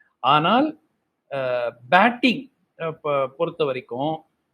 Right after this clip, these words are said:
இது ஓரளவுக்கு ஒரு ஷேக்கி, அஹ், பேட்டிங் லைனப். எல்லா யங்ஸ்டர்ஸ், நீங்க அவங்க வந்து, அஹ், இங்கிலாந்துல வந்து மூவிங் பால்,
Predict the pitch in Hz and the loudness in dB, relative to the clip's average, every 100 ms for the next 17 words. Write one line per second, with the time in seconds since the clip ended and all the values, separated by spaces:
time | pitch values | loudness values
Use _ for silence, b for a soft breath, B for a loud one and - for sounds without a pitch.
0 | _ - 180 196 190 175 202 294 - 302 | _ -12 -8 -4 -2 0 0 -2 -2 0
1 | 208 175 147 127 127 - 190 202 202 208 | 2 0 -4 -8 -12 -8 -2 -2 -2 -4
2 | 180 143 117 - _ _ - 123 117 110 | -4 -8 -10 -18 _ _ -16 -12 -10 -10
3 | 107 107 107 - 160 170 147 127 120 - | -12 -16 -20 0 0 0 -4 -6 -6 0
4 | 180 285 277 190 208 - 185 147 - 240 | 2 4 4 2 -2 -4 -2 -2 -2 -4
5 | - _ _ _ 190 185 165 156 151 147 | -6 _ _ _ -6 0 0 0 -4 -6
6 | 139 131 _ _ _ 135 160 214 202 185 | -8 -10 _ _ _ -2 -2 0 -2 -2
7 | 190 247 254 233 190 - 139 139 151 202 | -2 -2 0 0 -2 -8 -6 -4 -4 -2
8 | 240 220 202 175 190 285 214 240 214 160 | 0 0 -2 -4 -6 -4 0 0 0 2
9 | 151 - | 2 2